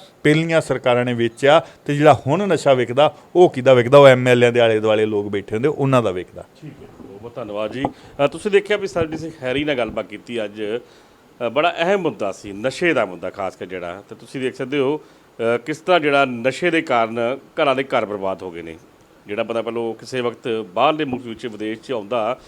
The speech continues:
Speaker 2: ਅਤੇ ਬੜੀ ਸੋਹਣੀ ਜ਼ਿੰਦਗੀ ਬਤੀਤ ਕਰਦਾ, ਜਦੋਂ ਪੰਜਾਬ ਵਿੱਚ ਆਉਂਦਾ ਉਸ ਤੋਂ ਬਾਅਦ ਹਾਲਾਤ ਕੀ ਬਣ ਗਏ ਨੇ, ਨਸ਼ਾ ਕਰਨ ਦਾ ਆਦੀ ਹੋ ਗਿਆ ਅਤੇ ਨਸ਼ੇ ਨੇ ਉਸ ਕੋ ਕੀ ਕੀ ਕੁਛ ਕਰਾਇਆ। ਤੁਸੀਂ ਦੇਖਿਆ, ਅ, ਸਰਬਜੀਤ ਸਿੰਘ ਹੈਰੀ ਦੇ ਮੂੰਹੋਂ ਤੁਸੀਂ ਸੁਣਿਆ ਕਿਸ ਤਰ੍ਹਾਂ ਉਹਨਾਂ ਦੇ ਜਿਹੜੇ ਤਾਇਆ ਜੀ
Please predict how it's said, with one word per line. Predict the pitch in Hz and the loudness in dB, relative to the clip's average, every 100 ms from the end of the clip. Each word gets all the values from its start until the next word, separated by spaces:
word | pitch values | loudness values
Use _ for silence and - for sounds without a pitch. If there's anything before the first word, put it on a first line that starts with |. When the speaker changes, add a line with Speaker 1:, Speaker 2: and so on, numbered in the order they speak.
| - _ _ 139 | -20 _ _ -6
Speaker 2:
ਅਤੇ | 151 | -4
ਬੜੀ | 127 123 135 | -2 -4 -4
ਸੋਹਣੀ | 131 165 | -4 -4
ਜ਼ਿੰਦਗੀ | 185 151 127 135 | -2 -4 -4 -6
ਬਤੀਤ | 117 113 | -6 -6
ਕਰਦਾ, | 120 127 | -4 -4
ਜਦੋਂ | 139 165 | -4 -6
ਪੰਜਾਬ | 175 156 165 190 | -6 0 2 2
ਵਿੱਚ | 202 151 | 0 -4
ਆਉਂਦਾ | 101 95 | -6 -6
ਉਸ | 98 113 - | -8 -12 -10
ਤੋਂ | 156 | -6
ਬਾਅਦ | 127 131 135 135 - - _ - | 0 0 0 -2 -6 -20 _ -10
ਹਾਲਾਤ | 113 127 147 - | 0 4 4 2
ਕੀ | 139 | -6
ਬਣ | 104 95 | -4 -6
ਗਏ | 95 | -8
ਨੇ, | 98 98 - 104 | -8 -10 -12 -10
ਨਸ਼ਾ | 110 - 139 | -10 -4 -4
ਕਰਨ | 117 101 | -4 -6
ਦਾ | 104 | -6
ਆਦੀ | 98 110 | -6 -8
ਹੋ | 104 | -10
ਗਿਆ | 104 104 98 - _ - | -6 -6 -8 -12 _ -16
ਅਤੇ | 120 139 | -12 -8
ਨਸ਼ੇ | 113 113 156 | -8 -6 -4
ਨੇ | 127 | -4
ਉਸ | 113 | -4
ਕੋ | 113 101 104 - _ | -6 -8 -10 -16 _
ਕੀ | 147 | -8
ਕੀ | 139 131 | -8 -10
ਕੁਛ | 113 104 | -12 -12
ਕਰਾਇਆ। | 87 78 87 - | -12 -14 -18 -20
ਤੁਸੀਂ | 104 110 | -20 -12
ਦੇਖਿਆ, | 98 - 107 101 - _ _ - | -10 -6 -4 -4 -8 _ _ -10
ਅ, | 113 | -4
ਸਰਬਜੀਤ | 123 117 131 | -4 -4 -6
ਸਿੰਘ | 123 104 | -8 -8
ਹੈਰੀ | 104 113 | -6 -6
ਦੇ | 110 | -6
ਮੂੰਹੋਂ | 107 104 170 175 | -6 -2 -2 -2
ਤੁਸੀਂ | 131 123 | -6 -14
ਸੁਣਿਆ | 101 107 98 - _ _ _ | -8 -6 -6 -10 _ _ _
ਕਿਸ | 151 - | -8 -2
ਤਰ੍ਹਾਂ | 151 | -2
ਉਹਨਾਂ | 135 117 | 0 -2
ਦੇ | |
ਜਿਹੜੇ | 113 107 107 113 | -4 -4 -4 -4
ਤਾਇਆ | 117 117 123 | -2 2 2
ਜੀ | 113 90 | 0 -6